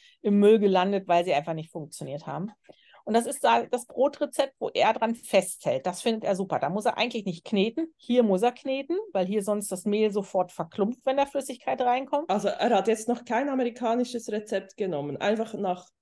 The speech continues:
Speaker 1: Nein, er hat das, er hat das Schweizer Rezept genommen.
Speaker 2: Das, <laughs> da kannst du
Speaker 1: Ja.
Speaker 2: das Leben auch schwer machen. Egal. Ja.
Speaker 1: Ähm, auf jeden Fall, ne, und, und dann ist jetzt das erste fertig gewesen und es ist, <laughs> es ist essbar, es ist okay.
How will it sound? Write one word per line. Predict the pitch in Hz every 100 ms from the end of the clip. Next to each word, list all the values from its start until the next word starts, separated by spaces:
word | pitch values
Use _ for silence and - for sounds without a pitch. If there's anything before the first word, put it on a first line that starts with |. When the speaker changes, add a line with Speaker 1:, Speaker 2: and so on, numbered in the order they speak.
| _ _ _ _ _ _ _ -
Speaker 1:
Nein, | 202
er | 269
hat | 302
das, | 339 -
er | - 285
hat | 294
das | 294
Schweizer | 240 - 160
Rezept | 151 139 -
genommen. | 156 135 135 160 _ _ _ _ -
Speaker 2:
Das, | 214 - -
<laughs> | 247 - - _ _ _ _
da | -
kannst | - 214 214
du |
Speaker 1:
Ja. | 170
Speaker 2:
das | 214 247
Leben | 214 220
auch | 196 190
schwer | - 175 170 170
machen. | 135 -
Egal. | - 214 131 - - -
Ja. | 254 262
Speaker 1:
Ähm, | 262 - _ _
auf | 269 320
jeden | 359
Fall, | 381 320
ne, | 339 381 - -
und, | 277 285 -
und | 269
dann | 277 277 - _ - _ -
ist | - 269
jetzt | 294 285
das | -
erste | - 269 -
fertig | - 277 311 403 -
gewesen | 311 302 311 302 294
und | 254
es | 240
ist, | - 233 - -
<laughs> | - - -
es | 233
ist | 180 - -
essbar, | 160 - 254 330 539 _ _
es | - 208
ist |
okay. | 185 185 226 311